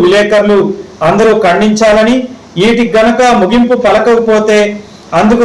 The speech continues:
తగిన పద్ధతుల్లోనే సిపిఎం పార్టీ కూడా కొండా చరణ్కి, అతని అనుచరులకి గుణపాఠం చెప్పవలసి వస్తది అని చెప్పి కూడా మేము హెచ్చరిస్తున్నాం. సోషల్ మీడియా వేదికగా జరిగినటువంటి ఈ తప్పుడు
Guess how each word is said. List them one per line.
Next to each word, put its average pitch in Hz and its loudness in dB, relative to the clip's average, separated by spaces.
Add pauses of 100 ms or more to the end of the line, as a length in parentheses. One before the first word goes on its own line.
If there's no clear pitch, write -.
తగిన 208 0 (100)
పద్ధతుల్లోనే 220 0 (440)
సిపిఎం 233 0 (100)
పార్టీ 214 0 (120)
కూడా 208 2 (420)
కొండా 208 2 (120)
చరణ్కి, 208 0 (100)
అతని 208 0
అనుచరులకి 208 0 (460)
గుణపాఠం 208 2 (100)
చెప్పవలసి 214 0
వస్తది 233 0
అని 208 0
చెప్పి 202 -2
కూడా 190 2 (520)
మేము 175 0
హెచ్చరిస్తున్నాం. 214 0 (500)
సోషల్ 226 0
మీడియా 233 2 (100)
వేదికగా 214 0 (120)
జరిగినటువంటి 214 0 (480)
ఈ 185 2 (140)
తప్పుడు 214 0